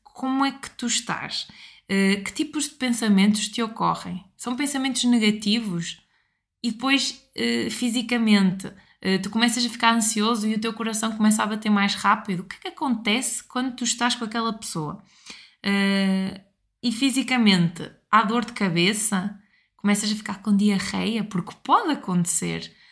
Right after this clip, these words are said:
Pode acontecer alguém fazer-te reação e o teu corpo responder de uma forma mais extrema.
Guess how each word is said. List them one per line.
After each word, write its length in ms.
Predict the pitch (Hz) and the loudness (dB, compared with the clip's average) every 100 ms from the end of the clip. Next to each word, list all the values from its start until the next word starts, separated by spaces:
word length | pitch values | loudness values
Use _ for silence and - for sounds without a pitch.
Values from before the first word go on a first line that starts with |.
| _ _ | _ _
Pode 200 | - 254 | -4 -2
acontecer 680 | 302 254 226 214 196 202 233 - | 0 0 0 0 0 -2 0 4
alguém 460 | 208 202 202 233 | 4 4 2 2
fazer-te 480 | 233 214 202 196 196 | 0 0 0 0 -4
reação 800 | - 202 185 196 - 185 208 294 - - | -6 0 0 0 0 0 0 -4 -12 -6
e 80 | 214 | -2
o 60 | 214 | -2
teu 120 | 220 | 0
corpo 300 | 226 226 240 | -2 -2 -8
responder 600 | - - 220 214 214 233 | -12 -8 2 4 4 4
de 240 | 202 214 | 4 4
uma 240 | 277 285 233 | 4 0 -2
forma 380 | - 226 233 | 2 2 4
mais 240 | 226 233 233 | 2 2 0
extrema. 500 | - 185 160 156 | 0 0 0 -2